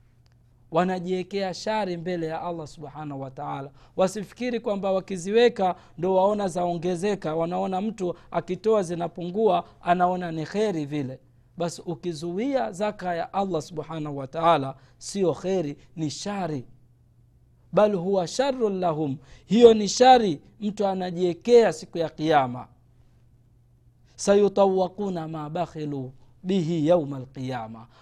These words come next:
wale ambao wanaji-, wana-, wanafanya ubakhili na mali ya Allah subhanahu wa ta'ala waliopewa, basi zile mali itakuwa ni sababu ya kuadhibiwa nazo siku ya Kiyama.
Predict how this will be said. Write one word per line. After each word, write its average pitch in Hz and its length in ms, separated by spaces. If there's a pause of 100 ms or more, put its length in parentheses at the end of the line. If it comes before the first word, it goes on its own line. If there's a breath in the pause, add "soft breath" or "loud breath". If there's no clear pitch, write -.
(140 soft breath)
wale 214 340
ambao 185 720 (200 soft breath)
wanaji-, 180 640
wana-, 180 420
wanafanya 180 500
ubakhili 175 680 (200 soft breath)
na 165 180
mali 214 360
ya 185 160
Allah 208 300
subhanahu 190 560
wa 175 80
ta'ala 196 360
waliopewa, 175 640 (240 soft breath)
basi 180 300
zile 175 280
mali 185 340
itakuwa 165 320
ni 160 80
sababu 165 460
ya 156 120
kuadhibiwa 156 760
nazo 160 400
siku - 220
ya 139 100
Kiyama. 127 540